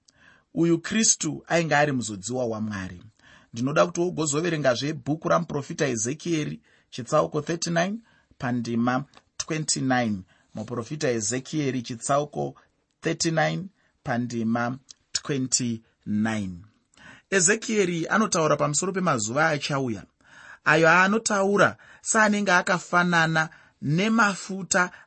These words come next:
ainge achiyerera pandebvu dzaAroni. Mwari vachadurura mweya wavo apo nguva yacho ichange yauya. Ndicho chimwe chete chinorehwa nomuprofita Joere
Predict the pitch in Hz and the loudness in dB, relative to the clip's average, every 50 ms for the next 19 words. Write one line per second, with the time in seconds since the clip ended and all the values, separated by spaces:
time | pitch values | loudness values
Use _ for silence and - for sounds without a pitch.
0 | _ - 139 147 151 165 165 160 147 135 135 123 - - 165 156 156 156 147 143 | _ -2 0 2 2 2 2 0 0 0 0 -2 -2 -2 0 2 2 2 2 0
1 | 131 117 107 95 90 - _ _ _ _ _ - 117 110 110 104 107 98 90 101 | 0 -2 -2 -6 -8 -12 _ _ _ _ _ -6 -4 -2 -2 -2 -4 -8 -10 -12
2 | 98 90 - 92 - - 113 110 107 104 98 95 85 82 104 _ _ _ _ _ | -12 -12 -10 -10 -6 -4 -4 -4 -4 -4 -8 -10 -12 -14 -18 _ _ _ _ _
3 | _ - - - - - _ - 113 123 127 131 131 131 131 135 139 151 160 170 | _ -20 -20 -20 -20 -18 _ -4 -2 0 2 4 6 6 6 6 4 4 4 4
4 | 165 165 - 175 165 170 175 185 185 180 175 160 147 139 143 139 139 139 139 143 | 4 4 2 0 0 0 -2 -2 0 2 4 4 4 2 2 0 -2 -2 0 2
5 | 151 151 156 156 156 160 165 175 - _ _ _ - - - - - 127 127 - | 2 2 2 0 -2 -2 -4 -6 -8 _ _ _ -20 -20 -20 -8 -4 -4 -4 -2
6 | 135 131 135 135 170 185 180 175 175 175 175 170 - 170 156 156 - - 147 143 | -2 -2 0 0 2 4 4 6 6 4 4 4 2 0 0 0 0 0 -2 0
7 | 135 131 120 117 110 110 113 120 120 120 104 - - - _ _ _ _ _ - | 0 -2 -2 -2 -2 -2 -2 -2 -2 -4 -4 -6 -10 -18 _ _ _ _ _ -20
8 | _ _ _ - 139 147 156 202 185 175 - 175 175 175 180 - - 196 175 180 | _ _ _ -6 -4 -2 0 0 0 0 -2 -2 -2 -2 -2 0 0 0 0 0
9 | 185 180 - 185 175 180 175 175 180 156 131 139 165 170 175 160 - 156 151 151 | -2 -2 0 0 0 0 2 2 2 4 2 2 2 0 -4 -4 -2 -4 -4 -4
10 | - - 170 151 135 117 117 127 165 180 175 170 156 151 139 127 | -2 -2 -2 -2 -2 0 0 0 2 2 4 2 2 2 0 -2